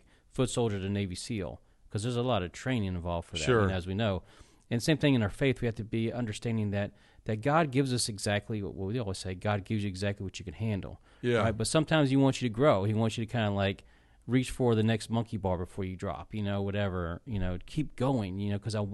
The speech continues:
Speaker 1: I have things for you to, to receive.
Speaker 2: That's right. And, and, and here, the, the thing too,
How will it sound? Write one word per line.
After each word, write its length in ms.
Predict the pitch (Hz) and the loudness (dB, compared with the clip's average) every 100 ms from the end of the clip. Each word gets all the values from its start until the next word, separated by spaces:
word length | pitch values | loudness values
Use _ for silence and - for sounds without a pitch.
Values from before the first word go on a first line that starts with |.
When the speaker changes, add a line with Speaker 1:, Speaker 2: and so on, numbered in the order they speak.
| - | -6
Speaker 1:
I 100 | 101 | -4
have 220 | 110 107 | -4 -4
things 320 | - 113 107 | -4 -2 -2
for 160 | - 98 | -6 -8
you 100 | 92 | -4
to, 140 | 87 | -4
to 160 | - 87 | -6 -10
receive. 500 | - - 104 - - - | -8 -8 -8 -12 -16 -6
Speaker 2:
That's 200 | - 127 | -2 0
right. 180 | 175 147 | 2 2
And, 160 | 143 135 | 4 2
and, 280 | 180 160 147 | 0 -2 -2
and 180 | 151 135 | 0 4
here, 220 | 190 208 | 4 2
the, 320 | 170 135 123 139 | 0 0 0 -2
the 120 | 127 | -4
thing 320 | 107 147 127 | 2 2 4
too, 400 | 104 117 107 92 | 4 4 4 0